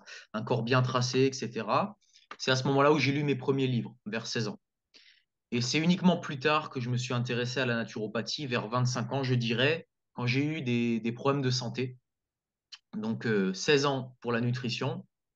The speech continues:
vingt-cinq ans pour la naturopathie, que j'ai découvert, voilà, à travers des Internet, YouTube, euh, des livres. Et, euh, voilà, de toute façon, l'hygiène et le sport, c'est quelque chose qui fait partie de ma vie depuis toujours.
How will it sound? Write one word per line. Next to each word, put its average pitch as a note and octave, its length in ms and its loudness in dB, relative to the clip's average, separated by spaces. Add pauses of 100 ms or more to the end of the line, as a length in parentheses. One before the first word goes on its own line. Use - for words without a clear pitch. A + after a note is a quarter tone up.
(200)
vingt-cinq D3+ 480 -2
ans C#3 160 0
pour A#2 160 -2
la A#2+ 80 0
naturopathie, A2+ 720 -4
que C3+ 60 -4
j'ai B2 120 -2
découvert, A2 560 -2
voilà, F#2+ 160 0
à G#2+ 80 -2
travers G#2+ 360 -4
des F#2+ 360 -6 (580)
Internet, A2 640 -2
YouTube, G#2 560 -6
euh, F2 140 -4
des G#2 160 -4
livres. C3+ 440 -6 (600)
Et, C#3 260 4
euh, G#2+ 840 0 (280)
voilà, G2 200 2
de B2 120 -2
toute B2+ 160 -4
façon, D3 320 2
l'hygiène C#3+ 400 4
et C#3 40 0
le B2+ 60 0
sport, C#3 260 -2
c'est - 80 -8
quelque B2+ 120 -4
chose B2+ 180 -4
qui - 100 -10
fait A#2+ 120 -6
partie A#2+ 320 -4
de A#2 40 0
ma A2+ 120 0
vie A#2 160 -6
depuis G#2+ 260 -8
toujours. A#2 500 -6